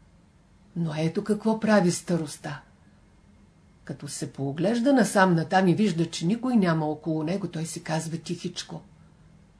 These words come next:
"Какъвто съм днес, такъв бях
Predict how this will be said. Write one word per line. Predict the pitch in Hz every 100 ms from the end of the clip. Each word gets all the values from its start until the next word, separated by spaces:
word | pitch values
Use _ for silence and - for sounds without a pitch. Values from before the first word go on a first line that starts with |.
| _
"Какъвто | - 214 - 180 - 190
съм | - 208 208
днес, | 190 214 214 - - - - - -
такъв | - 170 - 196 190
бях | 202 208